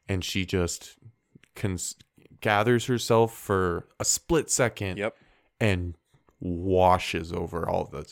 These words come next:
Speaker 1: all these guys. Like, she just, the power she musters in this moment is, like, the power of an avatar. You know
Speaker 2: Yes.
Speaker 1: what I mean? This is full, like,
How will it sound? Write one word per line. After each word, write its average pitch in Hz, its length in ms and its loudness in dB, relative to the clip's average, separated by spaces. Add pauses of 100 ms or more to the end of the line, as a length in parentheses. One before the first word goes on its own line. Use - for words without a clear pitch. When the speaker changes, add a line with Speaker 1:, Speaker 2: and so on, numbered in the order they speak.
(160)
Speaker 1:
all 98 320 6
these 85 200 -4
guys. 80 240 -4
Like, 87 200 -4
she - 180 -6
just, 101 440 0 (680)
the 110 220 2
power 139 460 8
she 120 220 -2
musters 101 580 0
in 98 120 -4
this 92 200 -6
moment 90 460 -4
is, 85 280 -8
like, 82 480 -8 (240)
the 98 240 -8
power 87 360 2
of 82 120 -4
an 82 100 -8
avatar. - 480 -8
You 95 220 -4
know 92 80 -2
Speaker 2:
Yes. 90 80 0
Speaker 1:
what - 20 -4
I 82 60 -4
mean? 85 320 -8
This 90 200 -8
is 87 320 -10 (340)
full, 123 960 4 (400)
like, 98 500 0